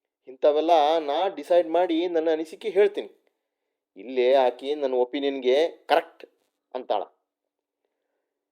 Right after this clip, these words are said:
ಇನ್ನು ನನ್ನ ಪ್ರಕಾರ ಸಂಸಾರದಾಗಿನ ಸಣ್ಣ ಪುಟ್ಟ ವಿಚಾರ ಎಲ್ಲ ಅನಾವಶ್ಯಕ. ಇವನ್ನೆಲ್ಲ ಮೊದ್ಲಿಂದ ನನ್ನ ಹೆಂಡ್ತಿನ ಡಿಸೈಡ್ ಮಾಡೋದು. ಅಂದ್ರೆ ನಾವು ಒಟ್ಟ ಎಷ್ಟು ಮಕ್ಕಳನ್ನ ಹಡಿಬೇಕು,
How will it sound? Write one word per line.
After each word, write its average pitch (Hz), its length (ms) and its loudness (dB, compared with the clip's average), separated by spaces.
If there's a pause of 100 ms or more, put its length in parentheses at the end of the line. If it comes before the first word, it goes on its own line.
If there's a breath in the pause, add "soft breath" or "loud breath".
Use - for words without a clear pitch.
(180)
ಇನ್ನು 214 180 0
ನನ್ನ 240 300 6
ಪ್ರಕಾರ 240 420 6
ಸಂಸಾರದಾಗಿನ 196 760 4 (680)
ಸಣ್ಣ 294 220 2
ಪುಟ್ಟ 226 280 0
ವಿಚಾರ 160 360 6
ಎಲ್ಲ 143 280 4 (400)
ಅನಾವಶ್ಯಕ. 127 460 -2 (1160)
ಇವನ್ನೆಲ್ಲ 110 360 -4
ಮೊದ್ಲಿಂದ 139 480 2
ನನ್ನ 139 360 4
ಹೆಂಡ್ತಿನ 160 460 -4
ಡಿಸೈಡ್ 180 340 2
ಮಾಡೋದು. 170 640 2 (400)
ಅಂದ್ರೆ 139 580 2 (640)
ನಾವು 247 160 6
ಒಟ್ಟ 220 220 6
ಎಷ್ಟು 233 360 4
ಮಕ್ಕಳನ್ನ 185 340 2
ಹಡಿಬೇಕು, 117 760 -6